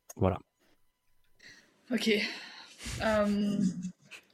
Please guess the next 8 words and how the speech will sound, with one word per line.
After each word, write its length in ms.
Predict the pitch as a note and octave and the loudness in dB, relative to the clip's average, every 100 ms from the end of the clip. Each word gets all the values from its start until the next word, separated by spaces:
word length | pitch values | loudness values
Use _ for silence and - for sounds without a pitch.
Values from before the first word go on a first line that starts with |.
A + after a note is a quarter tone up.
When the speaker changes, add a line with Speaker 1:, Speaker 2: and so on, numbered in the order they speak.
| _ - | _ -6
Speaker 2:
plusieurs 260 | B3 A3+ A3+ | 2 2 6
questions. 340 | A#3+ - C#4+ - - _ - - - | 4 6 4 2 -20 _ -10 -8 -2
Très 180 | G3+ | 0
éva-, 280 | G3+ F#3+ G#3 F#3 - _ _ - - - _ _ _ - - | 2 2 2 0 -2 _ _ -20 -20 -20 _ _ _ -20 -12
tu 140 | - A#3 | -2 8
vas 120 | C4+ | 10
me 80 | C4+ | 10
dire 380 | C4+ B3+ G#3+ | 8 6 6